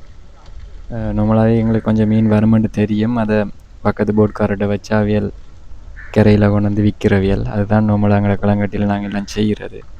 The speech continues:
ஒரு உதவி மாதிரி செய்வாங்க. அஹ், வெறியாக்கள் மேல மாத்துறேன்டா நாங்கள் அவங்களோட மீனை வேண்டி கொண்டு விற்கிறது. அது மாதிரி நாங்கள் வேலை மாத்துறேன்டா அவங்கள்ட்ட கொடுத்து விடுறது. ஆனா நிறைய மீன் என்று சொன்னா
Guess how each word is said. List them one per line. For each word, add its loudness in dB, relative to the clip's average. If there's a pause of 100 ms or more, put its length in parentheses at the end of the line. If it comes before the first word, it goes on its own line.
(200)
ஒரு -2
உதவி 2
மாதிரி 0
செய்வாங்க. -4 (1160)
அஹ், -4
வெறியாக்கள் 2
மேல 0 (220)
மாத்துறேன்டா -2
நாங்கள் 2
அவங்களோட 0
மீனை 0
வேண்டி 0
கொண்டு -4
விற்கிறது. -4 (500)
அது -2
மாதிரி 6
நாங்கள் 4
வேலை 2
மாத்துறேன்டா -2
அவங்கள்ட்ட 2 (1040)
கொடுத்து 2
விடுறது. -2 (2250)
ஆனா 2
நிறைய 6
மீன் 4
என்று 2
சொன்னா 2